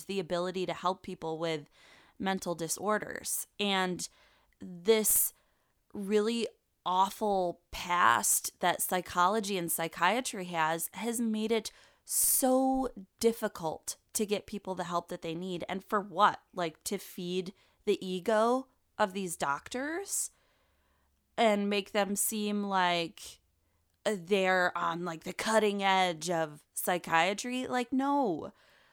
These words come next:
You did it be-, for selfish reasons because you wanted to come out on top, and it's just like, <gasps> ugh. It's reflected in this movie so, so, so well. <laughs>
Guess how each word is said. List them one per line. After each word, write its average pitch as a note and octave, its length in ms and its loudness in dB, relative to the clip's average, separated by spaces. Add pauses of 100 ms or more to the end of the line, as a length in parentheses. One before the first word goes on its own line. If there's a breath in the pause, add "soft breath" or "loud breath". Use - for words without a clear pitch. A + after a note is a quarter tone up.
(180 soft breath)
You A#3+ 120 0
did A3 220 4
it B3+ 180 4
be-, A3 240 -6
for G#3+ 220 -2
selfish G3+ 640 0
reasons G3 800 -4
because F#3+ 560 -2
you G3+ 180 -4
wanted F3+ 300 -2
to - 100 -10
come F3 180 -8
out D#3+ 200 -4
on D#3 160 -8
top, G3+ 380 2
and D#3+ 120 -4
it's - 220 -6
just - 240 -6
like, C3 280 -16 (140)
<gasps> C4 540 -4 (140)
ugh. E4 540 6 (400 loud breath)
It's A#3+ 240 6
reflected A#3+ 680 2
in A3+ 100 4
this F#3+ 240 -2
movie A3+ 360 0
so, G3 580 2
so, F#3 280 0
so F3 300 -2
well. D3+ 600 -2
<laughs> - 40 -20